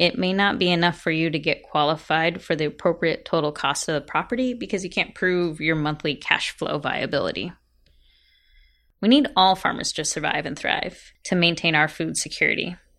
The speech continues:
And legal resiliency and financial sustainability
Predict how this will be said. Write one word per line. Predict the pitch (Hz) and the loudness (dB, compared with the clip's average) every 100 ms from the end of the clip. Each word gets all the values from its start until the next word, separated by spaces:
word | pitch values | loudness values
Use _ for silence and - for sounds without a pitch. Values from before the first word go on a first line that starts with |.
| _ _ _ _ - | _ _ _ _ 2
And | 190 185 | 4 6
legal | 190 208 226 175 | 6 8 8 8
resiliency | 165 151 165 175 214 214 254 277 262 | 2 4 4 4 2 2 4 2 2
and | 196 190 | 0 0
financial | 180 170 170 170 185 | 2 2 2 2 -2
sustainability | - 170 165 160 147 156 160 185 | 0 -2 0 0 2 2 4 2